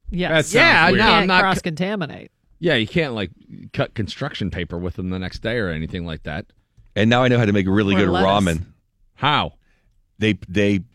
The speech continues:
Speaker 4: they put all the seasoning in at the beginning. They don't, like, put it in,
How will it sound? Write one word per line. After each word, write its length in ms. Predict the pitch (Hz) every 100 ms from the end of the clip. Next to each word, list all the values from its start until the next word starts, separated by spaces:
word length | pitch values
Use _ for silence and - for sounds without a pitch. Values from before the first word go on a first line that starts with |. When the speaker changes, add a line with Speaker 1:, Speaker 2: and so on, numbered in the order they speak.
| _
Speaker 4:
they 100 | 113
put 160 | 104 117
all 140 | 113
the 100 | 139
seasoning 420 | 143 143 143 127 113
in 160 | 107 -
at 120 | 95
the 80 | 92
beginning. 520 | 92 87 90 85 120 - _ _ _ _ -
They 100 | 92
don't, 140 | 110
like, 140 | 104 -
put 140 | 104
it 100 |
in, 60 | 98